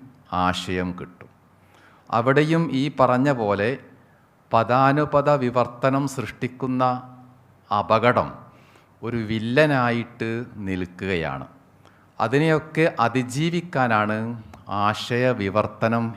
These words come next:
എന്ന തലത്തിലേക്ക് ഉയരുന്നത്. വ്യക്തിഹത്യ എന്നതിൻ്റെ അർത്ഥം നമുക്കൊക്കെ അറിയാം.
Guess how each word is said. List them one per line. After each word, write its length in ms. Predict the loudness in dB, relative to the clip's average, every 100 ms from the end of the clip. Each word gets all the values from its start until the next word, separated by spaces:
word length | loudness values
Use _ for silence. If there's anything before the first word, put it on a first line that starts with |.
| -6 -2
എന്ന 180 | 0 2 2 2
തലത്തിലേക്ക് 920 | 0 0 -2 -4 0 -2 -4 -6 -4 -4 -6 -6
ഉയരുന്നത്. 580 | -4 -4 -6 -8 -10 -14 -18 _ _ _ _ -20 -20 -20 -20 -20 -20 _ _ _ _ _ _ _ _ _ -12
വ്യക്തിഹത്യ 1040 | -4 -4 -4 -6 -4 2 2 2 -6 2 2 0 -12 -20 -20 _ _ _ _ _ _ _
എന്നതിൻ്റെ 460 | -8 -4 -2 0 4 4
അർത്ഥം 360 | 2 0 -2 -2 -6 -8
നമുക്കൊക്കെ 460 | -6 -4 -6 -2 -2
അറിയാം. 320 | -2 -4 -6